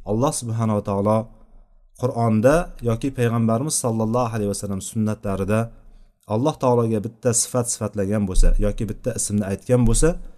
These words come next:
o'sha qanday bo'lsa, xuddi o'shani borligicha olinadi-da, uni o'z o'rnidan, asl o'rnidan o'zgartirilmaydi. Va Alloh taoloning ismlarini, ismlari va Alloh taoloning oyatlarida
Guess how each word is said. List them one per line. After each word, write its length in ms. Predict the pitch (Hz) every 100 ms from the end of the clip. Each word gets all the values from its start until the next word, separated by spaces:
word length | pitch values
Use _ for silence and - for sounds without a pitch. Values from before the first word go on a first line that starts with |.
| - - -
o'sha 300 | 120 - 131
qanday 420 | - 151 165 160
bo'lsa, 300 | 147 143 180 170
xuddi 400 | - 190 170 147
o'shani 400 | 127 117 123 123
borligicha 640 | 104 113 135 123 113 113 120
olinadi-da, 600 | 107 110 123 123 135 185 190 - _ _ _ _ _ _
uni 240 | 131 175 190 -
o'z 220 | 156 165 -
o'rnidan, 580 | 120 113 113 104 117 101 -
asl 320 | 110 117 160
o'rnidan 480 | 143 123 110 113 135
o'zgartirilmaydi. 880 | - 113 98 90 - 82 73 71 - _ _ _ _ _ _ _ _ _ _ _ _ _ _
Va 80 | 135
Alloh 300 | 151 156 170
taoloning 540 | 165 151 147 135 143 147
ismlarini, 840 | 120 135 123 120 113 117 131 170 196 _ _ _
ismlari 640 | 117 - 123 120 117 139 165
va 80 | 143
Alloh 260 | 120 135 120
taoloning 380 | 117 113 120 -
oyatlarida 640 | 110 110 110 110 110